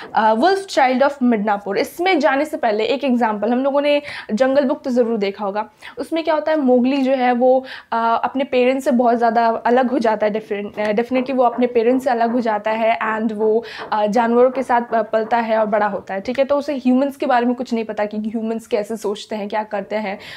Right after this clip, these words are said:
उनका lifestyle क्या है, ये सारी चीज़ें मोगली को नहीं समझ में आती है, ठीक है? वो जानवरों की तरह ही,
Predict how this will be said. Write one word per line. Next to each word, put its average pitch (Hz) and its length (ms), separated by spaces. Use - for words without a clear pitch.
उनका 254 300
lifestyle 220 600
क्या 214 140
है, 214 280
ये 262 120
सारी 277 240
चीज़ें 262 300
मोगली 240 440
को 247 100
नहीं 226 160
समझ 208 260
में 190 180
आती 175 240
है, 185 60
ठीक 240 180
है? 302 140
वो 277 120
जानवरों 254 460
की 285 100
तरह 277 220
ही, 262 300